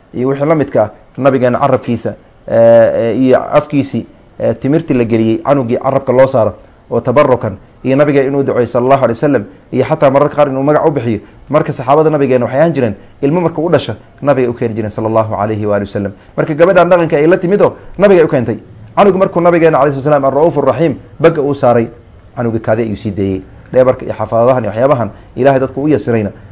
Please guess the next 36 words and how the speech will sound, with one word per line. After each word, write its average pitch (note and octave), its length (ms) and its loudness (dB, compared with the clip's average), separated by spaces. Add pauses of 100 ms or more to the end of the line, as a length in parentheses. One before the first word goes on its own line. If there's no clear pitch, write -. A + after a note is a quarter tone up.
(140)
marka C#3+ 220 -2
iyada C#3 280 2
aad D#3 140 2
uma C3+ 100 0
badnayn B2 260 0
ama D3 140 -2
ma D3+ 80 0
jirinba. C3 300 0 (1400)
Kadibna F3 380 2
nabigeena F3 500 2
alayhi D#3+ 240 2
salaatu C3+ 240 0
wasalaam D3 200 0
wuxuu C3+ 140 -4
sameeyey, A2 380 -2 (200)
wuxuu G#2 160 -6
yidhi, C#3 140 0
"Biyaha A#2+ 240 0
lay G#2+ 140 -4
keena." G2+ 240 -6 (340)
Meeshii F#3 340 2
canuga E3 260 2
kaadiisa E3 380 0
ay D#3 100 0
gaartay, G#2+ 280 0 (220)
ayuu B2 160 0
nabigeena A#2+ 320 0
biyihi G#2 220 -6
raacay F#2+ 160 -4
sala G#2 200 -4
allahu A2 260 0
alayhi G2+ 220 -2
wasalam. G2 220 -6 (320)
Rash C#3 340 2
bawl B2+ 240 2
as-sabi A#2 480 0